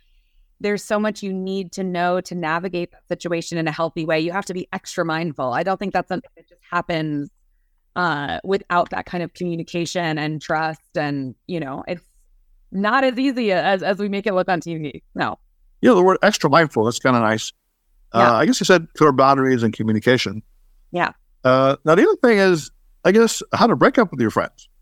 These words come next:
Speaker 2: So you're
Speaker 1: Yeah.
Speaker 2: kinda creating an analogy, almost like a romantic relationship kinda deal. So
Speaker 1: Yeah.
Speaker 2: you have this close emotional bond, uh,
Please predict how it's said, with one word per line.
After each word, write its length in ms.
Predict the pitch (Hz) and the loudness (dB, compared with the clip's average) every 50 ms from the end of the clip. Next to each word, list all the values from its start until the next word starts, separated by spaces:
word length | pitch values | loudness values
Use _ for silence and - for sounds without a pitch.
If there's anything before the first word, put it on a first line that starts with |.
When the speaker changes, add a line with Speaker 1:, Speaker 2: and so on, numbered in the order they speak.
| _ _ _ _ _ _ | _ _ _ _ _ _
Speaker 2:
So 140 | - - 175 | 0 2 2
you're 60 | 208 - | 4 6
Speaker 1:
Yeah. 120 | 240 226 | 6 6
Speaker 2:
kinda 200 | 220 214 196 156 | 6 6 4 2
creating 340 | - 175 170 175 175 170 156 | 4 4 4 6 4 4 4
an 120 | 147 143 - | 2 2 2
analogy, 480 | - 127 139 151 151 147 131 135 131 131 | 2 4 4 4 4 4 2 2 2 4
almost 300 | 123 131 139 139 - 139 | 2 2 0 2 2 2
like 100 | 127 - | 2 2
a 60 | 117 | 2
romantic 380 | 113 110 120 127 131 131 120 - | 2 4 4 4 2 0 0 2
relationship 480 | 107 113 117 - 117 107 - 113 107 | 2 2 2 2 -2 0 0 0 0
kinda 180 | - 107 104 101 | 0 -2 -2 2
deal. 300 | 101 101 104 98 98 - _ _ _ _ _ _ _ _ _ _ _ | 2 2 2 2 0 -6 _ _ _ _ _ _ _ _ _ _ _
So 340 | - - - 127 123 123 127 | -4 2 4 4 6 6 4
Speaker 1:
Yeah. 80 | 123 120 | 4 4
Speaker 2:
you 60 | 127 | 4
have 100 | 135 143 | 4 4
this 140 | 131 127 - | 4 0 0
close 240 | - 135 131 - - | 2 0 0 2 2
emotional 360 | 120 123 131 - - 123 120 | 2 2 2 4 4 2 2
bond, 480 | 117 117 117 120 117 117 117 117 113 - - | 4 4 4 4 4 4 2 0 -4 -6 -2
uh, 180 | 104 107 107 | 0 0 0